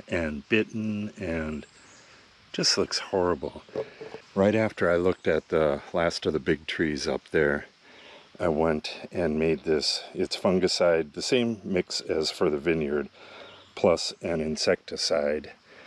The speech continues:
And I went back and sprayed all of the big trees and everything we looked at earlier. And now I just sprayed that tiny little one down there. And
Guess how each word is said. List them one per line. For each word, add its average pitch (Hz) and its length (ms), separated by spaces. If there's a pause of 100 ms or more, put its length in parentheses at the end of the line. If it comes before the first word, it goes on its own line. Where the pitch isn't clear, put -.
(320)
And 82 500
I 90 60
went 85 260
back 80 300
and 82 160
sprayed 78 440 (260)
all 104 240
of 90 100
the 90 80
big 85 240
trees 90 560
and 82 380
everything 85 580
we 80 80
looked 80 340
at 76 360 (440)
earlier. 78 680 (800)
And 85 180
now 78 220
I 78 80
just 80 260
sprayed 80 360
that 87 280
tiny 73 320
little 73 280
one 73 260
down 76 340
there. 78 440 (220)
And 78 480